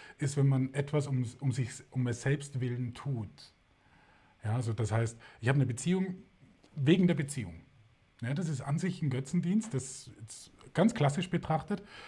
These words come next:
aber natürlich der Kurs redet ja auch von dem Götzen. Und das ist so das Spannende. Ähm, die Beziehung, wenn man die Heiligkeit einlädt, ist, ist kein Selbstzweck mehr.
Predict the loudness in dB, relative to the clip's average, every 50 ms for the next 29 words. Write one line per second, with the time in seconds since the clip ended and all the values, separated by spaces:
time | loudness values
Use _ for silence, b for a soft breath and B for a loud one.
0 | B B B B 4 4 6 6 6 6 4 2 0 0 -2 -2 -4 -4 -4 -4
1 | -4 -2 -2 -4 -4 -4 -4 -4 -6 -6 -6 -8 -10 -6 0 0 2 2 4 2
2 | 2 2 2 -2 -4 -4 -6 -6 -6 -8 B B B B B B B B B B
3 | B B -2 -2 0 0 0 0 0 0 0 -2 -2 -2 -2 0 0 0 0 0
4 | 0 -2 -6 -8 -16 _ _ _ -4 -2 0 0 0 0 0 0 -2 -2 -4 -8
5 | -14 _ _ _ _ _ _ _ _ -6 -4 -2 -2 -4 -4 -6 -8 -10 -6 -4
6 | -2 -2 0 0 0 -2 -2 -2 0 0 0 0 0 0 0 0 0 0 0 -2
7 | -2 -2 -2 -2 -2 -2 -2 -2 0 2 2 2 0 -2 -6 -10 -12 -16 B B
8 | B B B B B B B -4 -2 -2 -2 -6 -10 -14 -16 -18 -20 -20 b b
9 | b b b b b b b b b _ _ _ _ _ _ _ _ _ _ _
10 | _ _ _ _ _ _ _ _ _ _ _ _ _ _ _ _ _ _ _ _
11 | _ _ _ _ _ _ _ _ _ _ _ _ _ _ _ _ _ _ _ _
12 | -10 -8 -4 0 2 2 2 2 0 -2 -4 -6 -12 -10 -10 -10 -10 -12 -12 -12
13 | -12